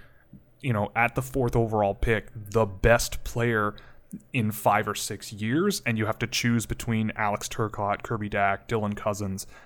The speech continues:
uh, and even maybe a Trevor Zegras, it, it, there's an argument to be made that Kirby Dach, uh, could be the most productive player of the bunch. Um, you know, he has some defensive shortcomings that might need a bit of work, but I think that there's a really,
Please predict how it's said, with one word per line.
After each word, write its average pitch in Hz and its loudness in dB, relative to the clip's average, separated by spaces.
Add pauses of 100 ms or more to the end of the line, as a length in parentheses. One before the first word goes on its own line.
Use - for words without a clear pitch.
(140)
uh, 107 2
and 123 -2
even 117 0
maybe 104 2
a 98 2
Trevor 107 0
Zegras, 107 -2
it, - -8
it, 98 -14
there's 156 6
an 156 0
argument 156 2
to - -4
be 135 6
made 110 2
that 104 -4
Kirby 131 2
Dach, 104 0 (380)
uh, 104 2 (100)
could 143 2
be 127 6
the 120 0 (300)
most 123 -2
productive 120 0 (320)
player 120 4
of 123 2
the 123 4
bunch. 120 0 (120)
Um, 101 -2
you 92 -8
know, 95 -4 (100)
he 120 -4
has 117 0
some 117 2
defensive 113 -2
shortcomings 123 0
that 117 -4
might 98 -4
need 98 -4
a 98 -8
bit 101 -4
of 95 -2
work, 95 -2
but 113 0
I 110 2
think 131 0
that - -14
there's 113 0
a 107 -2
really, 131 2